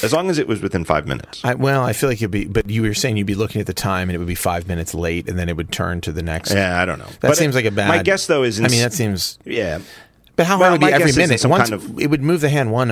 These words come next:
Speaker 2: one time a minute. I mean, really. The, but the bigger question is, what kind of battery life are we talking about if it's gotta have this
Speaker 1: Right.
Speaker 2: ambient screen? I mean, they'd have to, they're gonna have to,
Speaker 1: Yeah.
Speaker 2: but I think that is, that is, I agree with you that it's a feature that should and, and,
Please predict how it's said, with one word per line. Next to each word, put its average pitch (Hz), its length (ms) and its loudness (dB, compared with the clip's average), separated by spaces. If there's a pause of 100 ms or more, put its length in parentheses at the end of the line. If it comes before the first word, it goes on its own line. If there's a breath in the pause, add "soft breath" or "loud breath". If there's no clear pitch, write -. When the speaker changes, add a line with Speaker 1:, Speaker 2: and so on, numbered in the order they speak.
Speaker 2:
one 123 160 0
time 120 220 -2
a 90 40 -2
minute. 98 320 -2 (200)
I 98 80 -2
mean, 95 160 -2
really. 95 320 -2 (180 loud breath)
The, 147 220 0
but 139 180 0
the 135 140 2
bigger 143 260 2
question 110 340 -4
is, 98 140 -2
what 107 160 -2
kind 104 160 -2
of 90 60 -6
battery 98 280 0
life 92 240 -2
are 98 40 -2
we 90 80 -2
talking 92 340 -2
about 85 260 -2
if 92 140 -6
it's 87 100 -8
gotta 85 280 -2
have 85 260 -4
this 90 220 -4
Speaker 1:
Right. 82 80 -2
Speaker 2:
ambient 87 300 -4
screen? 104 180 -4
I - 20 -2
mean, 107 80 -2
they'd 117 160 0
have 123 160 2
to, 110 140 -2
they're 117 160 -2
gonna 113 120 -2
have 104 200 -2
to, 104 100 -2 (100)
Speaker 1:
Yeah. - 240 -10
Speaker 2:
but 135 160 2
I 160 200 4
think 151 220 0
that 123 120 2
is, 113 300 0
that 107 340 0
is, 101 380 0
I 127 100 4
agree 113 240 0
with 107 140 -2
you 95 60 -2
that 92 120 0
it's 92 80 -6
a 98 60 -2
feature 90 300 -4
that 85 180 -2
should 92 280 -2
and, 85 240 -6
and, 101 220 -6